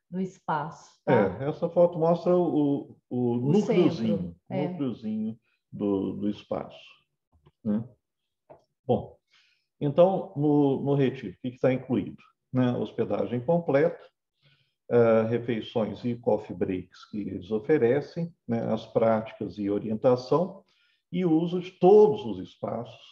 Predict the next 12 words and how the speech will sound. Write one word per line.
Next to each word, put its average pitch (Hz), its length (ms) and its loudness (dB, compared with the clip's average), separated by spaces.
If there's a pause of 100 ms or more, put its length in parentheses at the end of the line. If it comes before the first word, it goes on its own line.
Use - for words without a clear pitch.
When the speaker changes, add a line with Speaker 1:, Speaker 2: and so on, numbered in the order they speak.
(200)
Speaker 2:
né? 117 200 -4
Internos 101 580 -2
e 95 40 -8
externos, 110 340 -2
para 117 140 -4
as 117 60 -6
práticas 113 600 -4
e 120 80 -4
para 113 260 -2
as 113 240 -8 (260)
vivências, 95 920 -8 (320)
né? 110 240 -4